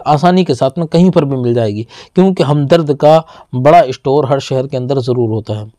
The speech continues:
इसको कोई और कंपनी नहीं बनाती है, ठीक इसी कंपनी की मिलेगी और बहुत कम कीमत में आपको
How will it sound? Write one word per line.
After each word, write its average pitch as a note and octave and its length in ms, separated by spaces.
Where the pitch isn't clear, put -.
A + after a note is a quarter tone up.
इसको F3+ 460
कोई F3 180
और F3+ 240
कंपनी D#3+ 380
नहीं C3+ 260
बनाती B2 400
है, D3 140
ठीक F#3+ 300
इसी E3+ 240
कंपनी C#3+ 320
की C3+ 80
मिलेगी D#3 320
और F3+ 180
बहुत F#3 300
कम G#3 240
कीमत D#3 380
में D#3 140
आपको B2 400